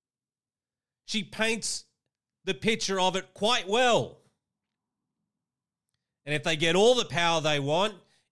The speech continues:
enjoy eating your dead child because you're starving to death. Yeah, I know what, I can hear it already. "Geez, you're being really hyperbolic." It's just a bunch of cards the kids m-, write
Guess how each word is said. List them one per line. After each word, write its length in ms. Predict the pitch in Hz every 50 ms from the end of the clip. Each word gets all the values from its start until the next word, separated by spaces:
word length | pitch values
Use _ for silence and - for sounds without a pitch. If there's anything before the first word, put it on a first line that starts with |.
| _
enjoy 540 | 185 196 190 151 131 170 214 226 226 208 185 190
eating 460 | 202 220 247 240 208 202 185 170 160
your 160 | 160 165 151
dead 320 | 127 - 185 190 185 147 135
child 520 | - 180 180 185 185 170 165 170 165 147
because 320 | 165 147 - 180 165 -
you're 120 | 175 165 135
starving 600 | - - - - 202 196 196 196 185 185 175 147
to 100 | 131 143
death. 460 | 127 - 123 131 147 175 190 - - _ _ _ _ _ _ _ _ _ _ _ _ _ _ _ _ _ _ _ _ _ _ _ _
Yeah, 220 | 143 165 180 180
I 80 | 175 185
know 220 | 202 202 220 220
what, 160 | 208 214 208 165
I 120 | 180 190
can 120 | 185 202 185
hear 240 | 170 196 220 214 208
it 80 | 202
already. 320 | 202 190 185 190 185 160 143
"Geez, 340 | 131 151 170 180 175 135
you're 160 | 139 180 180 151
being 260 | 131 180 175 165 156
really 260 | 170 185 185 180 160
hyperbolic." 720 | 147 185 185 180 - 160 143 147 185 190 180 165 160 151 - - - - -
It's 240 | 170 175 - - -
just 360 | - 185 202 208 - - -
a 60 | 185
bunch 340 | 156 139 190 196 196 - -
of 140 | 185 156 131
cards 600 | - - 185 185 185 175 170 165 165 160 139 -
the 100 | - 165
kids 380 | 139 - - 180 180 175 143 147
m-, 120 | 175 160 143 165
write 400 | 180 175 180 170 156 151 160